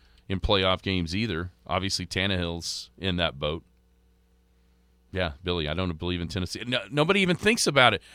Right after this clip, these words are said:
Hey, it's, it's impossible to believe in Tennessee 'cause nobody even thinks of 'em. <laughs> You know what I mean? They're like the, the last one that comes up every time. But then there they are, just plodding right along.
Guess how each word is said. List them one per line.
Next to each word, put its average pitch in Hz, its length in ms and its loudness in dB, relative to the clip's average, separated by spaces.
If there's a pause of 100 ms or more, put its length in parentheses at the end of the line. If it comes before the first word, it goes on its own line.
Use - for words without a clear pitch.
(120)
Hey, - 180 -4
it's, - 180 0
it's 170 200 2
impossible 185 560 2
to 143 120 2
believe 113 460 2
in 160 80 2
Tennessee 180 600 0 (260)
'cause 165 100 2
nobody 208 260 6
even 202 140 2
thinks 214 280 0
of 113 120 6
'em. 76 180 -4
<laughs> - 300 -20
You 139 160 6
know 139 60 4
what 170 160 6
I 139 40 -4
mean? 170 200 0
They're 175 100 2
like 170 220 0
the, 156 160 0 (340)
the 139 120 4
last 147 360 4
one 156 280 4
that 120 120 0
comes 143 280 -2
up 143 240 2 (160)
every 151 300 -2
time. 123 320 -6 (1600)
But 92 120 -6
then 110 140 -2
there 120 180 2
they 135 120 0
are, 151 280 -2 (1040)
just 101 260 -4
plodding 104 440 2
right 131 260 6
along. 143 460 2